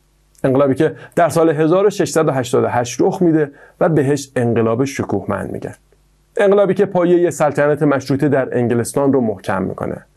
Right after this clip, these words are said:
با فرار جیمز دوم، ویلیام و همسرش ماری همزمان بر تخت سلطنت تکیه می‌زنن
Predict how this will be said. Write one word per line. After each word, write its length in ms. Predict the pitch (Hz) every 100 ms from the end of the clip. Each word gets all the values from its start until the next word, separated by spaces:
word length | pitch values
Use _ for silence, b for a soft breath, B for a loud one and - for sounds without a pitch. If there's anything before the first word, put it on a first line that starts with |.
| -
با 100 | 170
فرار 380 | 180 175 165 165
جیمز 340 | 123 165 151
دوم، 580 | 156 131 139 117 156 147 B -
ویلیام 400 | 202 196 214 214
و 20 |
همسرش 640 | 175 180 160 185 190 190
ماری 420 | 151 143 139 127 -
همزمان 540 | - 147 147 143 151 139
بر 120 | 120
تخت 280 | 120 127 135
سلطنت 600 | - 120 113 127 127 131
تکیه 280 | 110 - 196
می‌زنن 580 | 202 175 170 170 156